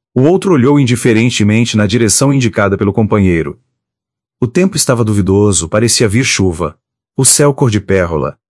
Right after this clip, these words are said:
Apenas em alguns pontos mais vizinhos do abria razões de uma claridade desbotada e brancacenta. Os montes de Santa Teresa, atufados na verdura felpuda e trêmula,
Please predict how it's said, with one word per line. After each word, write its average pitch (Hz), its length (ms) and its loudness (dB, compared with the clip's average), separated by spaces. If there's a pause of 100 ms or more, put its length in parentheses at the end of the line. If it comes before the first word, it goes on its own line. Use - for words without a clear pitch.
(220)
Apenas 165 480 0
em 139 60 2
alguns 123 380 0
pontos 127 440 0
mais 120 300 2
vizinhos 110 600 2
do 117 200 2
abria 117 280 0
razões 123 580 2
de 110 120 0
uma 117 160 2
claridade 104 680 0
desbotada 98 680 0
e 120 60 2
brancacenta. 110 880 -2 (680)
Os 104 140 -2
montes 120 420 0
de 110 120 -2
Santa 143 340 0
Teresa, 120 560 0
atufados 117 640 -2
na 107 120 2
verdura 113 500 0
felpuda 120 460 0
e 101 60 0
trêmula, 104 520 0